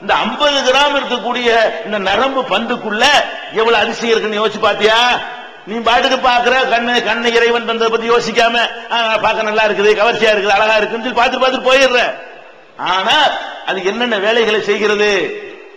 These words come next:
இந்த கண்ணு நம்ம ஒரு, ஒரு, ஒரு மைக்ரோ செகண்ட்ல லட்சக்கணக்கான பிலிம் எடுக்கிறதுங்க.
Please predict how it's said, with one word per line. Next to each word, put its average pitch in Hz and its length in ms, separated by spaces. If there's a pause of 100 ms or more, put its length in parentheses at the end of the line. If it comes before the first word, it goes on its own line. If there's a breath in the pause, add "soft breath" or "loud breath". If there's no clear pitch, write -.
இந்த 160 140
கண்ணு 214 760 (560)
நம்ம 202 320
ஒரு, 185 220
ஒரு, 175 280
ஒரு 165 180
மைக்ரோ 233 600
செகண்ட்ல 196 420 (480)
லட்சக்கணக்கான 214 880
பிலிம் 240 400
எடுக்கிறதுங்க. 180 440